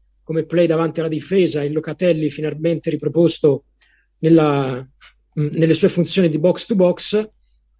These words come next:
di invasore box to box. Un'altra cosa sarà invece rivedere Locatelli castrato davanti alla difesa in, a fare un, un lavoro che, che lo limita, che è limitante per lui,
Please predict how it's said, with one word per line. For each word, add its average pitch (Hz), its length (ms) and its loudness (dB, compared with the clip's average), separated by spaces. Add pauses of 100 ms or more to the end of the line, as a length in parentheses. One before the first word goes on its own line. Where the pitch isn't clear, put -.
di 160 100 -6
invasore 165 420 0
box 170 240 -4
to 240 100 -6
box. 190 440 -2
Un'altra 170 400 -6
cosa 175 320 -4
sarà 160 220 -8
invece 180 600 -4 (440)
rivedere 170 400 0
Locatelli 165 640 -4
castrato 180 640 -4
davanti 160 340 -2
alla 160 100 -2
difesa 151 640 -4
in, 156 320 -4
a 170 100 -6
fare 175 280 0
un, 156 180 2
un 151 280 0
lavoro 165 320 2
che, 143 400 -2 (260)
che - 140 -6
lo 180 80 2
limita, 196 460 0
che 190 100 -6
è 160 40 -2
limitante 165 500 -6
per 175 140 0
lui, 185 380 -2